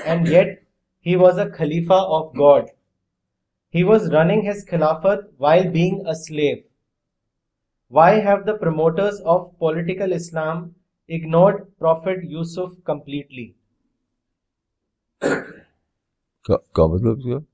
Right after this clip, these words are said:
Speaker 1: کہ مولانا، آ، جب
Speaker 2: کیا
Speaker 1: وہ،
Speaker 2: کر-
Speaker 1: آ، کنگ کے انڈر تھے، تب بھی انہوں نے اپنی خلافت چلائی، تو وہ ایک role model تھے،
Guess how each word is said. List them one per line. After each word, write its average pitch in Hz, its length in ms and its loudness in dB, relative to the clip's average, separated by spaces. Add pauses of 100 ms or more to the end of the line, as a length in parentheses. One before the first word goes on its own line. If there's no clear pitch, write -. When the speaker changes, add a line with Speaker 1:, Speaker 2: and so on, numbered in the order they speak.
(760)
Speaker 1:
کہ 165 320 -14
مولانا، 147 320 -10
آ، 135 540 -6
جب - 340 -12
Speaker 2:
کیا - 80 4
Speaker 1:
وہ، 156 100 0
Speaker 2:
کر- 117 220 -6 (500)
Speaker 1:
آ، 120 300 -20 (480)
کنگ 165 480 -10
کے 170 300 -4 (440)
انڈر 165 300 0
تھے، 160 280 -2 (560)
تب 143 160 0
بھی 185 300 -4
انہوں 160 180 -6
نے 170 120 0
اپنی 165 280 -8
خلافت 151 640 -8 (140)
چلائی، 127 340 -6 (640)
تو 147 120 -4
وہ 147 380 -2
ایک 175 160 -2
role 151 180 4
model 143 340 0
تھے، 135 160 -14